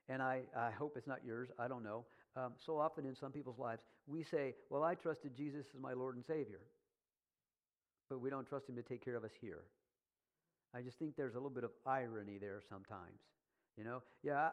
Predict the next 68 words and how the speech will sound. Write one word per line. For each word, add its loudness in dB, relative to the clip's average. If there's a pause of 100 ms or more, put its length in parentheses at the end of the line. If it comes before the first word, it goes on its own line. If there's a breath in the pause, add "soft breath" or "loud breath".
I, 6
I've 2
trusted 0
Christ. 2 (200 loud breath)
I 4
know 6
that 4
he 0
can 0
keep -6
my 2 (140)
soul 6
from -4
going 0
to 2
hell 4 (160 loud breath)
and -2
give -4
me -2
eternal 0
life 6
with -4
Jesus -4
Christ, 0 (200 loud breath)
but 10
I 12
don't 8
know 10
if 8
he 4
can 4
help 2
pay 6
that 4
bill. 2 (1080)
I 10
don't 6
know 10
if 6
he 0
can 4
help 2
keep -6
my 4
car 4
running. -2 (400 soft breath)
I 8
don't 4
know 10
if 4
he -4
can -4
give 2
me -2 (100)
that 4
or 0
take -2
care 0
of 0
that 4
or, -2 (200 loud breath)
or -4
maybe 2
take 0
care 0
of 2
an -2
illness 2